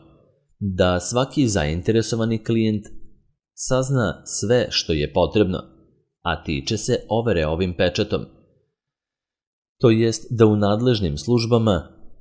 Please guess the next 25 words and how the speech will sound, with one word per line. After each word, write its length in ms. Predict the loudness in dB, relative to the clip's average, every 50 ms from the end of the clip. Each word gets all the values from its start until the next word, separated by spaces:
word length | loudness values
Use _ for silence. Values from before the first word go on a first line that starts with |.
| -18 -16 -12 -4
pita 280 | -2 -2 0 0 -2 0
najpre 380 | 0 0 0 0 0 -2 -2
da 200 | 0 0 0 0
li 120 | 2 2 2
je 180 | 0 0 0
taj 300 | -2 0 0 0 -2 -2
tip 300 | -2 -2 -2 -2 -4 -2 0
overe 360 | 0 2 2 2 2 2 2
neophodan, 760 | 2 0 0 0 -2 -4 -8 -2 0 0 0 0 -2 -4 -6 -10 -16 _ _ _ _ _ _ _ _ _ _ _ -20 -20 -8
a 120 | -4 0 2
isto 300 | 2 2 2 0 -2 0
tako 280 | 0 0 0 0 0
je 120 | 0 0 0
važno 380 | 0 0 0 -2 -2 -2 -2
i 100 | 0 0
da 140 | 0 -2 -2
saznaju 520 | -2 0 0 2 2 2 2 2 2 0 -2 -6 -14 -20 _ _ _ _ _ _ _
kada 260 | -4 -4 -2 -2 -2
se 220 | -2 0 -2 -2 -2
pomenuti 520 | -2 -2 0 0 0 0 0 -2 -2 0
pečat 300 | 0 0 2 2 -2 -2 -2
stavlja 680 | -4 -6 -4 -4 -4 -2 0 0 2 2 2 0 0
na 300 | -2 -2 0 0 -2 0 0
konkretna 580 | 0 0 0 0 0 0 0 0 0 -2 -2
dokumenta, 680 | -2 -2 -2 0 0 2 0 0 -2 -2 -2 -4 -4